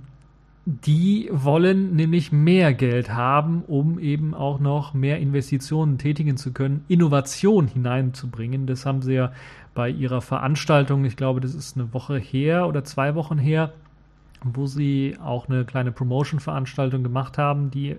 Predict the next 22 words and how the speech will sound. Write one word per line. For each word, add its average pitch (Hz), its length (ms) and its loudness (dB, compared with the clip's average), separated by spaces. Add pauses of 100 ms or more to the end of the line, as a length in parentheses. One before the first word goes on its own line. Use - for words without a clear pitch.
auf 123 180 -10
der, 127 340 -6 (460)
auf 113 100 -8
dem, 123 180 -2
auf 127 180 -8
der - 140 -10
A 120 100 -4
R 120 60 -4
D 135 280 0
zu 135 120 -10
Primetime 135 560 -2
lief, 139 400 0 (440)
wo 127 120 -2
sie 135 160 0
dann 127 140 0
nochmal 131 220 -2
erklärt 135 280 -2
haben, 127 160 0
weshalb 147 380 0
sie 139 80 -4
das 117 180 -2
Geld 127 420 -2